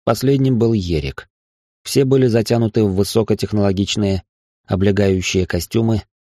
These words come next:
или лёгкие доспехи и вооружены как холодным оружием, так и оружием дальнего боя.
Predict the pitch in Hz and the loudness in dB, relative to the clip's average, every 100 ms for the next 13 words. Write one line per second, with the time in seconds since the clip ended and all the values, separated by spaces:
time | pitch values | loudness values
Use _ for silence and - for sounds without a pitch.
0 | _ - 127 123 117 - 120 113 - 85 | _ 0 2 4 2 0 0 0 -2 -6
1 | 73 73 67 _ _ - 87 123 117 101 | -4 -4 -8 _ _ -6 0 2 2 2
2 | 98 92 98 107 110 101 - 98 95 113 | 2 2 2 0 0 -4 -4 -2 0 0
3 | 110 95 85 82 76 73 73 - _ _ | 0 0 -2 -2 -2 -4 -4 -10 _ _
4 | _ 131 131 131 120 110 104 110 110 95 | _ -4 0 0 2 2 2 2 2 0
5 | 87 87 87 82 76 65 60 | 0 -2 -2 -2 -4 -4 -8